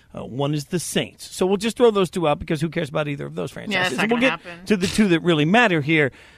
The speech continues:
Speaker 1: Uh, the other two teams on his list, the Chicago Bears and the Las Vegas Raiders. So it is time, Sarah, for us to plead our case and make our, our statement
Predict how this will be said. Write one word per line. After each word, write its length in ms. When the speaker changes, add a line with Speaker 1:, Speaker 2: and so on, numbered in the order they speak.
Speaker 1:
Uh, 160
the 220
other 200
two 240
teams 360
on 100
his 160
list, 540
the 80
Chicago 520
Bears 540
and 140
the 60
Las 280
Vegas 380
Raiders. 420
So 240
it 120
is 180
time, 420
Sarah, 400
for 160
us 120
to 100
plead 260
our 100
case 320
and 160
make 220
our, 240
our 160
statement 600